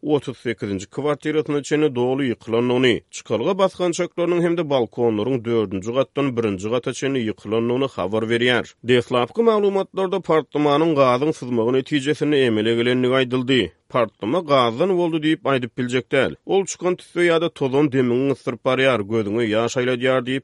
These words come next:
bir ýerli ýaşaýjy aýtdy. Gazdan bolan bolsa ýangyn dörärdi,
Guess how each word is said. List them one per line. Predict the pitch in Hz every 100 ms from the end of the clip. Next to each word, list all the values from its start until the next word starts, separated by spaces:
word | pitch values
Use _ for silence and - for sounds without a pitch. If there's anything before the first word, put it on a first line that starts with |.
| -
bir | 131
ýerli | 107 104 110
ýaşaýjy | 120 117 123 117 120
aýtdy. | - 131 107 - -
Gazdan | 123 120 147 220
bolan | 196 190 190
bolsa | 185 185
ýangyn | 165 131 127 139
dörärdi, | 143 143 143 135